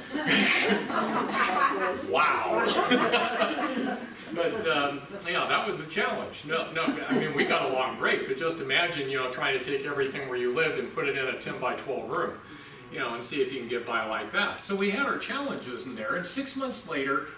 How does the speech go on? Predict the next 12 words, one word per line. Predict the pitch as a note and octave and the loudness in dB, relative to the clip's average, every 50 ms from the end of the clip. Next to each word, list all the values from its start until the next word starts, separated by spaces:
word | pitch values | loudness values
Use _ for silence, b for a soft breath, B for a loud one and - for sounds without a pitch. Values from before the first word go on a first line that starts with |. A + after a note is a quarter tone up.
| B - | B -6
we're | F#3 F#3 F#3+ F3+ | -2 0 0 0
not | F#3+ A3 C4+ C#4+ C#4+ - - - - | 2 2 0 0 0 -4 -8 -10 -6
any | F3+ G3+ A3+ A3 G#3 - - - - | -6 -4 -4 -2 -4 -4 -6 -8 -6
different | E3+ F3+ - - F3+ D3+ C#3+ | -4 -4 -2 -2 -4 -4 -4
off, | C3+ - C4 G#3+ A3 G#3 - | -2 -2 -2 -2 -4 -4 -4
but | G3 F#3 F3+ | -4 -4 -2
we're | F3 F#3 | -2 -2
still | F#3 - G3+ A3 A3+ G3+ | -2 -2 -2 -2 -2 0
writing | - - C4 C4 G3+ - F3 F#3 | 0 0 0 0 -2 -2 -4 -2
these | F3 F#3 G3+ G3+ | 0 0 0 -2
tithing | - - B3 C#4+ D4 - - A#3+ - | -2 -4 -6 -4 -4 -4 -4 -4 -4
checks. | G3+ - - B2 G2 - - - - - | -6 -6 -6 -6 -8 -10 -12 -12 -14 -14